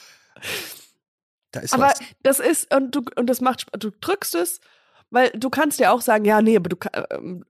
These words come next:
Speaker 2: haters are gonna say, like, ja, du kannst einfach dein Handy, weil jeder nimmt sein Handy mit aufs Klo, natürlich.
Speaker 1: Mhm.
Speaker 2: Aber da scrollst du, da bist du halt wieder mit was anderem beschäftigt. Und da, da, äh, da sind zu viele Infos und zu viele, keiner wird jetzt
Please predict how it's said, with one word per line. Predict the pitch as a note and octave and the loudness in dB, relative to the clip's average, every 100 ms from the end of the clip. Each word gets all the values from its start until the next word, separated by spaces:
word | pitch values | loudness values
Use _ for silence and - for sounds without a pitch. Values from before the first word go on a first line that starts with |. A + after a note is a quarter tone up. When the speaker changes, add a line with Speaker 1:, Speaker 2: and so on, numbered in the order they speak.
| - | -12
Speaker 2:
haters | - - A3 A#3 G3 F#3 - | -4 2 4 4 2 2 -2
are | F#3 | -2
gonna | F3 F3 | 0 0
say, | F#3+ E3 | 2 2
like, | E3 C#3+ F#3 | 2 0 -2
ja, | F#3 | -2
du | |
kannst | F3+ F#3+ | -2 -4
einfach | F#3+ F#3+ | -4 -2
dein | F#3 | -2
Handy, | E3+ G3+ A#3 | -2 -2 0
weil | F#3+ F#3+ | 2 4
jeder | G#3+ | 4
nimmt | G3+ G3 | 4 2
sein | F3 | 0
Handy | E3+ A3 | 2 2
mit | G#3+ D#3+ | 0 -2
aufs | E3 - | -6 -4
Klo, | F3 E3 | 0 0
natürlich. | F3+ E3+ A3 F#3 G3+ - | -2 0 2 2 -4 -12
Speaker 1:
Mhm. | A2 A#2+ | -16 -6
Speaker 2:
Aber | G3 | -2
da | A#3 | 2
scrollst | B3 - D#4+ E4 F#4 - G3 | 0 2 4 6 4 2 -2
du, | |
da | E3 | 0
bist | G#3 B3+ B3+ | 0 -2 0
du | A#3 | 2
halt | A3+ - - | 2 -2 -2
wieder | A#3+ C4 | 2 2
mit | A#3+ | 2
was | A#3+ - | 0 0
anderem | - D4 A#3+ | 0 0 0
beschäftigt. | F#3 - E3+ - - | 0 0 -2 -4 -4
Und | G3 | -2
da, | E3+ | 0
da, | G3 G3 A#3+ - _ - | 0 0 -4 -20 _ -6
äh, | - - | -6 -4
da | G#3+ G#3 | -2 -2
sind | A3+ A#3 | -2 -4
zu | C4+ | -4
viele | - C4 | -2 -2
Infos | C4+ C4 - B3 A#3+ - | 0 0 2 4 4 2
und | G#3 | -4
zu | - | -6
viele, | A3+ A3+ A3 - - _ _ | -4 -2 -2 -6 -20 _ _
keiner | - A#3 B3+ A3 | -2 0 2 2
wird | A#3 | 2
jetzt | A3 - | 0 -2